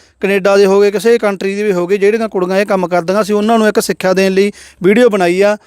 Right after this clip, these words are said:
ਤੇ ਜੇ ਵੀ ਜਿਹੜਾ ਕੁਛ ਹੈ ਆਪਣੇ ਪੰਜਾਬ ਦੇ ਜਾਂ ਹਰਿਆਣਾ, ਰਾਜਸਥਾਨ ਜੋ ਕੁਛ ਵੀ ਹੋਇਆ, ਉਹ ਚੀਜ਼ਾਂ ਅਸੀਂ ਬਣਾਉਂਦੇ ਹਾਂ ਵੀ ਕੁੜੀਆਂ ਜਾ ਕੇ ਮੁੱਕਰ ਜਾਂਦੀਆਂ ਇੱਕ ਚੰਗੇ ਦੀ ਭਾਲ 'ਚ। ਚੰਗਾ ਤੁਹਾਨੂੰ ਜਿਹੜਾ ਤੁਹਾਡੇ ਨ-,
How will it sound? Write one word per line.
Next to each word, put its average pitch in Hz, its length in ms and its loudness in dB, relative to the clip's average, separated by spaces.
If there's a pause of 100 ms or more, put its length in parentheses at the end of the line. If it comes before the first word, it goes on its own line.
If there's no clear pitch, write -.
(280)
ਤੇ 226 260 2
ਜੇ 208 280 0
ਵੀ 240 100 -4
ਜਿਹੜਾ 208 320 0
ਕੁਛ 233 200 -6
ਹੈ 226 140 0
ਆਪਣੇ 208 340 -4
ਪੰਜਾਬ 202 320 0
ਦੇ 202 120 -2
ਜਾਂ 202 340 0
ਹਰਿਆਣਾ, 190 380 0
ਰਾਜਸਥਾਨ 185 340 0
ਜੋ 190 160 2
ਕੁਛ 214 160 0
ਵੀ 220 140 -2
ਹੋਇਆ, 180 360 2 (400)
ਉਹ 254 160 4
ਚੀਜ਼ਾਂ 247 280 0
ਅਸੀਂ 208 120 2
ਬਣਾਉਂਦੇ 175 280 -2
ਹਾਂ 185 80 -2
ਵੀ 208 60 -6
ਕੁੜੀਆਂ 190 300 -2
ਜਾ 180 160 0
ਕੇ 190 80 -6
ਮੁੱਕਰ 175 320 -4
ਜਾਂਦੀਆਂ 180 340 0
ਇੱਕ 202 400 2
ਚੰਗੇ 208 280 2
ਦੀ 185 100 0
ਭਾਲ 180 300 0
'ਚ। - 120 -16 (760)
ਚੰਗਾ 214 440 0
ਤੁਹਾਨੂੰ 214 520 -4
ਜਿਹੜਾ 196 280 -2
ਤੁਹਾਡੇ 208 400 -2
ਨ-, 196 100 -10